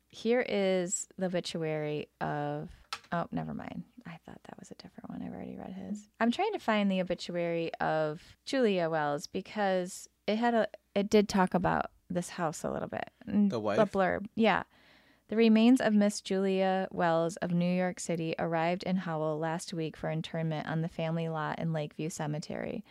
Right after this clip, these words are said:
Speaker 1: The burial services were conducted by Reverend Don Veal," I've read, this is the granddaughter, "of the Episcopal Church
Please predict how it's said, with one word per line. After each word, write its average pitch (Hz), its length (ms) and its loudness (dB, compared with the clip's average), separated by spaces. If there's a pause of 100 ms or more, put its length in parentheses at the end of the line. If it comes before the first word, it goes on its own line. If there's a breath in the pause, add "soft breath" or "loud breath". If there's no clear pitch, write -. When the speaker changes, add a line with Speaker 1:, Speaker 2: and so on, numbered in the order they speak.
(120)
Speaker 1:
The 175 80 -2
burial 185 360 4
services 185 540 -2
were 165 100 -2
conducted 160 640 -4
by - 360 -4 (200)
Reverend 165 520 0
Don 165 440 0 (160)
Veal," 165 380 2
I've 165 240 -4
read, 165 220 -2
this 170 160 -2
is 170 160 -6
the 147 120 -2
granddaughter, - 560 -6 (160 soft breath)
"of 165 140 -2
the 170 80 0
Episcopal 175 500 -2
Church 160 400 -4